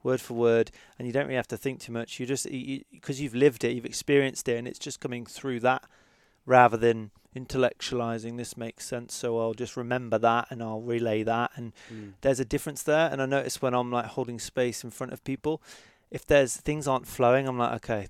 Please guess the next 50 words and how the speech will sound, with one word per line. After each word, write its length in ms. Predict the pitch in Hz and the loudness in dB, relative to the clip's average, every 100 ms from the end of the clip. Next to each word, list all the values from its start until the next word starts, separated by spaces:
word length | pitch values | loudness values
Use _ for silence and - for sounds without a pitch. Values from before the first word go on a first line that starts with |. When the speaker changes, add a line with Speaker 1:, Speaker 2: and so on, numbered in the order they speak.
| - | -10
Speaker 1:
more 220 | 120 117 | -6 -2
work 200 | 113 113 | -2 -2
needs 200 | 120 113 | -6 -10
to 80 | 117 | -10
be 100 | 123 | -2
done 240 | 135 156 139 | 2 2 2
there." 160 | 113 | -2
Or, 80 | 113 | 0
like, 140 | 117 | -2
"What 220 | - 127 131 | 2 2 2
am 140 | 127 | 0
I?" 300 | 127 120 113 - - _ _ | 2 2 -2 -8 -20 _ _
It's 160 | 127 - | -6 -2
such 260 | 165 - | -2 -4
a, 60 | 127 - | -8 -8
like, 160 | 143 120 | -4 -2
I 60 | 127 | -4
sat 260 | - 160 | 2 2
in 60 | 139 | 2
ceremony 440 | - 131 127 120 | 4 4 4 -2
the 60 | 107 | -2
other 100 | 107 | 0
day, 320 | 117 113 110 - | 4 4 2 -4
and 180 | 120 - | -10 -10
it, 100 | - | -8
loads 320 | 127 131 135 - | 0 2 2 -2
came 200 | 123 120 | -4 -4
up 80 | 120 | -4
about 280 | 113 113 - | -2 -2 -2
that, 180 | 117 - | -6 -6
of, 60 | 135 | -6
like, 180 | 117 - | -6 -6
finding, 500 | - 123 117 113 117 | -4 -2 -2 -6 -8
it's 180 | - - | -12 -10
like 160 | 107 - | -10 -12
finding 300 | - 110 120 | -12 -10 -6
your 140 | 131 | -6
voice, 400 | 131 180 117 - | 2 2 2 -4
finding 380 | - 131 117 117 | -10 -10 -8 -8
who, 240 | 113 131 113 | -8 -8 -8
Speaker 2:
Mm. 40 | 101 - _ | -12 -20 _
Speaker 1:
who 140 | - 139 | -2 0
you 360 | 123 139 147 | 2 2 6
are. 340 | 117 110 110 - _ _ _ _ _ _ _ - - | 8 6 4 -8 _ _ _ _ _ _ _ -20 -8
And 400 | 127 123 120 110 - - _ _ | -4 -2 -4 -10 -18 -20 _ _
for 160 | - 127 | -6 -2
me, 260 | 135 147 | 2 2
it's 240 | 127 - - _ | 2 0 -10 _
been 160 | 131 | -2
a 100 | 127 | -2